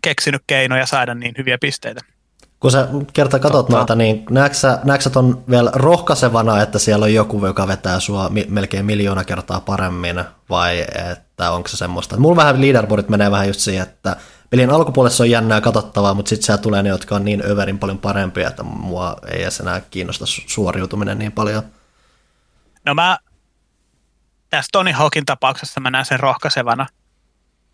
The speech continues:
Speaker 1: että et kyllä mä, niinku, pyrin parantamaan sitä omaa pelaamista ja mä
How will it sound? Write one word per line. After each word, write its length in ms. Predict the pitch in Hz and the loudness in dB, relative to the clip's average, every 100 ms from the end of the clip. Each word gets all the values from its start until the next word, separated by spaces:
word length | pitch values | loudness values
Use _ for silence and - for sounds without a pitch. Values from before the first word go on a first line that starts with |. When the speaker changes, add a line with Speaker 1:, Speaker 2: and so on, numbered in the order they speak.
| _ _ _ - | _ _ _ -8
Speaker 1:
että 180 | 131 - | -8 -10
et 80 | - - | -14 -6
kyllä 140 | 135 | -2
mä, 100 | 135 | -2
niinku, 300 | 131 123 139 139 - _ _ _ _ _ _ | -2 -2 -2 -4 -10 _ _ _ _ _ _
pyrin 280 | 165 139 131 | -8 -4 -2
parantamaan 520 | 139 131 131 131 123 127 | 0 0 0 0 0 0
sitä 160 | 131 | 0
omaa 260 | 131 127 123 | 2 2 2
pelaamista 600 | 139 135 127 139 - 117 | 2 2 0 -2 -4 -2
ja 280 | 117 110 - _ 135 | 0 0 -4 _ -2
mä 180 | 127 | -2